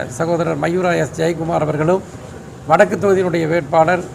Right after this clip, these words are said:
அன்பிற்குரிய அண்ணன் சண்முக சுந்தரம் அவர்களும், மேட்டுப்பாளையம் தொகுதியினுடைய வேட்பாளர் அண்ணன் டி ஆர் எஸ் சண்முக சுந்தரம் அவர்களும், சூலூர் தொகுதியினுடைய வேட்பாளர் அண்ணன் பிரீமியர் செல்வம் அவர்களும், கிணத்துக்கடவு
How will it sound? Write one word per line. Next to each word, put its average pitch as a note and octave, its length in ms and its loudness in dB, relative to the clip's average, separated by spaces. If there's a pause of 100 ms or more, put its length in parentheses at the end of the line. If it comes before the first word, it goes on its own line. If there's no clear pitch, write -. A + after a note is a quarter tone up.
(280)
அன்பிற்குரிய F3 520 0
அண்ணன் D#3+ 280 -2
சண்முக E3+ 300 -2
சுந்தரம் D#3 280 -6
அவர்களும், D#3+ 380 -2
மேட்டுப்பாளையம் F3+ 600 0
தொகுதியினுடைய E3 480 -4
வேட்பாளர் E3 460 2 (920)
அண்ணன் F3 300 4
டி F3 100 0 (140)
ஆர் E3+ 140 2
எஸ் - 140 -6
சண்முக F3 320 2
சுந்தரம் D#3 280 -2
அவர்களும், D3+ 380 -2 (1300)
சூலூர் A#3 420 6
தொகுதியினுடைய F#3 480 4
வேட்பாளர் E3+ 500 0 (260)
அண்ணன் E3 340 2
பிரீமியர் F3 500 2 (640)
செல்வம் F#3 420 4
அவர்களும், D#3+ 380 -2 (140)
கிணத்துக்கடவு F3+ 540 4